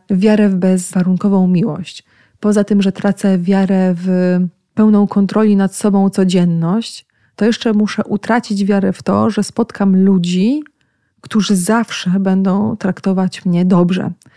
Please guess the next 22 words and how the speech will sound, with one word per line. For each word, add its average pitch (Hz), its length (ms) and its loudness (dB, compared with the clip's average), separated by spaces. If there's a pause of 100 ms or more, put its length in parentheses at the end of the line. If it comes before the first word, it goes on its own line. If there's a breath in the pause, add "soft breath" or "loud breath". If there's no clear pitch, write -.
(280 soft breath)
I 214 40 -2
tutaj, 220 380 0
e, 202 220 0
nie 214 120 4
zrozumcie 220 440 0
mnie 208 160 2
źle, 180 160 0
nie 185 120 2
chodzi 220 220 0
mi 220 140 2
o 214 80 -2
przemoc. - 460 -2
Jeżeli 214 260 0
ktoś - 220 -4
stosuje 208 360 -2
wobec 190 260 0
was 196 200 -2
przemoc 214 520 0
i 208 40 -2
jest 208 180 -2
po 190 80 -8
prostu 202 640 -2